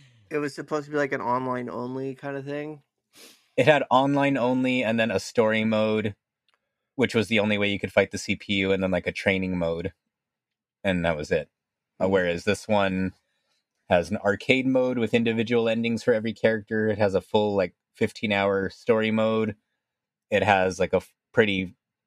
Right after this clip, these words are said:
Speaker 2: full roster. Um, it has,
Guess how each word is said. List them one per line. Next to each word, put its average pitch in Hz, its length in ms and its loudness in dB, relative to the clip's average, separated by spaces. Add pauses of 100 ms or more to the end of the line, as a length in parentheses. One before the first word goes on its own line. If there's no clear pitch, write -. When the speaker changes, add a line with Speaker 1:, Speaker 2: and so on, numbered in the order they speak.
(200)
Speaker 2:
full 104 320 0
roster. 95 800 0 (840)
Um, 92 840 0 (200)
it 104 120 0
has, 98 340 0